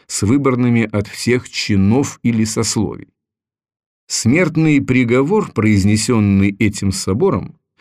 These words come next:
Лжедимитрий заменил ссылкой, но скоро вернул ссыльных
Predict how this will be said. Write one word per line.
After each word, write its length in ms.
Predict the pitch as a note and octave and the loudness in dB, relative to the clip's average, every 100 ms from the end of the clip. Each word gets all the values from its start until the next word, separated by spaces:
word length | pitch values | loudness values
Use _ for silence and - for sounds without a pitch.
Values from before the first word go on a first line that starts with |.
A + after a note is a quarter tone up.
| _ | _
Лжедимитрий 880 | G#2 G2+ G2 C3 C3+ C#3 F3+ F#3+ D#3+ | 0 2 2 2 2 2 0 0 0
заменил 520 | A2+ A2+ B2+ C3 E3 | 0 2 2 2 0
ссылкой, 920 | C3+ - - F#3+ C#3+ - - F#2 D#2+ | -2 -6 -6 -2 -2 -4 -8 -8 -8
но 420 | D#2 F2 F#2+ F#2+ F#2 _ _ _ | -6 -6 -6 -6 -12 _ _ _
скоро 380 | - - C3 F3+ | -14 -4 0 2
вернул 540 | G3 F#3 D3 B2 G#2+ | 2 2 2 4 2
ссыльных 880 | G#2 - - G#2 G2 F#2 F#2 F#2 - | 0 -2 -2 0 2 2 2 0 -6